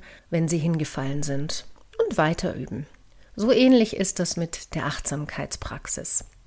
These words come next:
Auch wenn wir hinfallen und wenn eine Übung vielleicht nichts für uns ist oder sich im ersten Moment nicht so gut anfühlt,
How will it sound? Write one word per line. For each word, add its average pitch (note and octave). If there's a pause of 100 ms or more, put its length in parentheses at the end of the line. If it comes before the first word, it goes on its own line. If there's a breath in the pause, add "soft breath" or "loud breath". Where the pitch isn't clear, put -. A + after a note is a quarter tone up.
Auch D#4+
wenn F#3+
wir F#3+
hinfallen F#3+
und E3+
wenn F3
eine E3+
Übung E3+ (220 loud breath)
vielleicht D#4
nichts A#3
für F3
uns E3
ist -
oder G3
sich E3+
im F#3
ersten F#3
Moment E3+
nicht -
so F3+
gut F3+
anfühlt, A3+